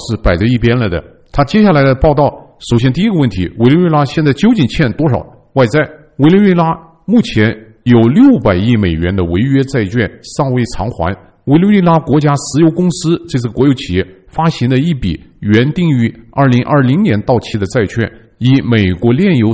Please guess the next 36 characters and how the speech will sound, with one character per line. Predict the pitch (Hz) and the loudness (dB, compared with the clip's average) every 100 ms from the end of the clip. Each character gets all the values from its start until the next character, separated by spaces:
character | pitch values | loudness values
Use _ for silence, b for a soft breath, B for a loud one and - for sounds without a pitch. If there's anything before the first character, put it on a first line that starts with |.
| - | -2
商 | 160 160 170 - _ _ | -2 -2 -4 -10 _ _
多 | 208 262 | 2 2
数 | - 156 | 2 -6
股 | 110 87 78 | -6 -10 -10
权 | 80 - 95 - - | -10 -6 -6 -6 -2
作 | 143 | 2
为 | 123 | 2
担 | 110 127 131 | 2 0 0
保。 | 98 73 - _ - | -2 -6 -12 _ 0
那 | |
么 | 185 | 2
目 | 208 226 | 4 2
前 | 151 | 0
这 | 156 | -2
家 | 156 156 | 0 0
美 | 147 101 87 | 0 0 -2
国 | 104 117 - - _ | -2 -2 -4 -20 _
叫 | 139 | -2
C | - - 190 190 185 - | -2 -4 -4 -4 -6 -4
I | 160 156 | -2 -2
T | 160 - 160 | -4 -8 -8
G | - 160 - | -4 -6 0
O | 160 180 - - - | 2 2 0 -12 -6
的 | 135 | -4
公 | 123 151 | -2 -4
司 | - 135 | -4 -4
呢， | 139 113 - - _ | -2 -2 -6 -20 _
通 | - 196 | -2 0
过 | 165 | 0
法 | 113 78 95 | -2 -6 -2
院， | 175 - - _ | -2 -2 -18 _
呃， | 127 | -2
要 | 131 160 | 2 0
求 | 139 | 0
追 | 127 208 240 | -4 -2 0
回 | 110 | 0